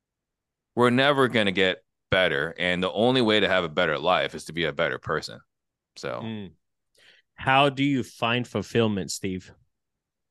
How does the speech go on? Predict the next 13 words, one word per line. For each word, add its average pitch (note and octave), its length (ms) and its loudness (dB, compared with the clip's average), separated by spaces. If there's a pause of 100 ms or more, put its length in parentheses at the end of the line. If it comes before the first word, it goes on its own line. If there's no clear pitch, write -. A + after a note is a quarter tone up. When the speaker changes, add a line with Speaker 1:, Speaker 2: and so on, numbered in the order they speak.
(600)
Speaker 1:
Uh, B2 220 4
right B2+ 200 4
now, G#2 500 2
for F#2+ 140 -2
me, A#2+ 180 2
fulfillment G2+ 520 -2
is E2 140 -4
watching F2 320 -2
other D#2+ 220 -2
people C#2 240 -12
grow. C#2+ 420 -6
You D#2+ 120 -10
know, D2 360 -8